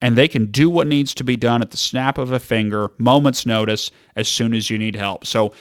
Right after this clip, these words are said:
it leaves you in more control. You pick who's in charge, who, what, where, why, when, how. You keep control as long as you're able to.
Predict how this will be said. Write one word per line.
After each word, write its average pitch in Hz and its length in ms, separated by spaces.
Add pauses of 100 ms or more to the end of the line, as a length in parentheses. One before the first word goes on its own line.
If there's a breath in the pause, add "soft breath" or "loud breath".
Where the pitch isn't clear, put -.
(160 loud breath)
it 113 120
leaves 135 400
you 147 180
in 120 100
more 117 300
control. 113 640
You 113 180
pick 127 280
who's 127 200
in 113 100
charge, 104 420
who, 120 100
what, 113 220
where, 107 180
why, 107 240
when, 104 240
how. 101 480 (300 soft breath)
You 123 240
keep - 320
control 113 640
as 101 120
long 117 420
as 113 160
you're 110 200
able 117 340
to. 98 400